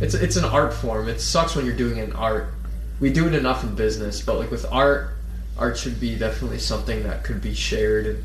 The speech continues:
there's plenty of room for everyone. So I think that's what he was trying to kind of hopefully project when it comes to his work, and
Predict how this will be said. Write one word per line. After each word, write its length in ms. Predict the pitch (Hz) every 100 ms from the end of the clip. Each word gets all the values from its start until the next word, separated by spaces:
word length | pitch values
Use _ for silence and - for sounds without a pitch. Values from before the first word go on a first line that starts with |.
| -
there's 140 | 160
plenty 300 | - 220 226
of 100 | 196
room 160 | 185 202
for 160 | 139
everyone. 400 | 131 135 113 107 113
So 220 | - - 120
I 60 |
think 320 | 120 127 120 - - - -
that's 280 | 127 123 -
what 120 | 123
he 140 | - 123
was 240 | 113 -
trying 340 | - 113 113
to 180 | 117 127
kind 260 | - 120 110
of 160 | 104 - - - - - - -
hopefully 320 | - 120 127 117
project 640 | - 113 113 107 - - - - - - - - -
when 140 | 117
it 80 | 110
comes 240 | 120 113
to 120 | - 110
his 140 | 110
work, 300 | 110 107 107
and 200 | 110 107